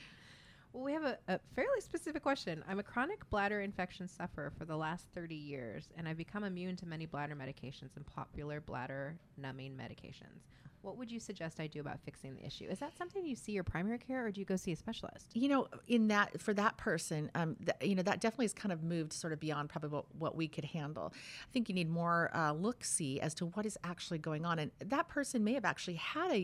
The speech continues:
Speaker 2: urological consult, you know, seen
Speaker 1: Sure.
Speaker 2: a, a doctor for the bladder. Um, but even s-, in those cases, sometimes they need to use a little scope to go up there and take a look and see if that person potentially has the interstitial cystitis I was talking
Speaker 1: Oh,
Speaker 2: about.
Speaker 1: right.
Speaker 2: You know, is it always an infection? Uh,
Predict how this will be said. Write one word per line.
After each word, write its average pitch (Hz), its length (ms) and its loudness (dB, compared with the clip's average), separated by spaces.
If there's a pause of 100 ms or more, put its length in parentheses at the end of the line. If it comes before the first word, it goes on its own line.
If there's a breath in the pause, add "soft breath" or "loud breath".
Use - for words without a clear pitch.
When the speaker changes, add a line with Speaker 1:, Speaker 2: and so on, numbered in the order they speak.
(100)
Speaker 2:
urological 160 720 0
consult, 147 580 -4
you 175 60 -2
know, 147 160 0
seen 233 380 2
Speaker 1:
Sure. 156 400 -2
Speaker 2:
a, 156 200 0
a 147 60 -2
doctor 170 360 -2
for 160 140 -4
the 143 80 -4
bladder. 147 320 -2 (520 loud breath)
Um, 185 260 4 (260 loud breath)
but - 140 4
even 381 240 4
s-, 262 80 -4
in 240 160 6
those 254 160 4
cases, 220 320 0
sometimes 330 340 -6
they 240 120 2
need 208 160 4
to - 120 -4
use 202 140 0
a - 20 -2
little 175 160 -2
scope 381 440 0
to 214 100 -2
go 190 100 2
up 185 140 0
there 196 100 0
and 196 80 -2
take 196 200 -4
a - 20 -2
look 254 260 -2
and 185 140 0
see 320 320 0
if 226 140 -4
that 208 140 -2
person 208 300 -4
potentially 202 440 -4
has 285 300 -6
the - 120 -4
interstitial 175 520 0
cystitis 156 520 -2
I - 20 -2
was 147 140 -4
talking 160 340 -2
Speaker 1:
Oh, 143 60 -2
Speaker 2:
about. 160 200 2
Speaker 1:
right. 131 80 -8 (320 loud breath)
Speaker 2:
You 226 120 4
know, - 80 2
is 302 180 4
it 370 160 4
always 151 320 2
an 156 60 -2
infection? 143 840 -4
Uh, 139 80 2